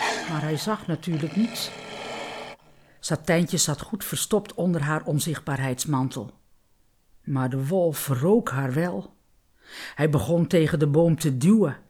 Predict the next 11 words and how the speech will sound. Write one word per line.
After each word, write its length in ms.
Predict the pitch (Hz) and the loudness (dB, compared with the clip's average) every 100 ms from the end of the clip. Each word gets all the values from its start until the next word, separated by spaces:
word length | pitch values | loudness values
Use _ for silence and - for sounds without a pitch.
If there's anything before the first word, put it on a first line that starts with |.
| - - | -20 2
en 140 | 170 | 6
riep 220 | 180 208 | 8 8
de 100 | - | 6
andere 320 | - 196 226 151 | 2 6 6 6
wolven: 540 | 147 143 131 127 107 - _ _ _ _ _ _ _ | 4 4 2 -2 -4 -14 _ _ _ _ _ _ _
"Hier 300 | - 196 254 | 0 6 8
zit 300 | 226 285 415 | 8 8 10
iets, 560 | 415 269 - - - - - 190 | 10 8 6 0 0 -10 -8 -2
ik 200 | 233 240 | 6 8
ruik 480 | 262 254 302 370 277 | 8 10 10 10 8
het." 420 | 269 196 - - | 6 4 -4 -8